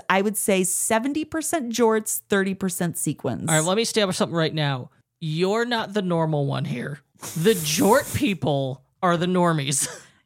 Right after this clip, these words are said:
Speaker 1: Yeah, well, I don't think I ever claimed to be the normal one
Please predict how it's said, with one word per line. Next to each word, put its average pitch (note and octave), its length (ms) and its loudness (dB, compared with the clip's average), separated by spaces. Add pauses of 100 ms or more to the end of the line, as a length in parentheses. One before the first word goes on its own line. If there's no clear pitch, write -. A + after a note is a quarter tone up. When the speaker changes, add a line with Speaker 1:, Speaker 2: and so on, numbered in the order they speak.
Speaker 1:
Yeah, G#3 480 6
well, E3+ 440 4
I F#3 120 4
don't A3+ 300 0
think G3 140 0
I F#3 60 4
ever E3 200 4
claimed D#3+ 360 0
to F3 60 2
be F3 120 4
the F3 120 2
normal D#3+ 480 2
one D#3+ 280 0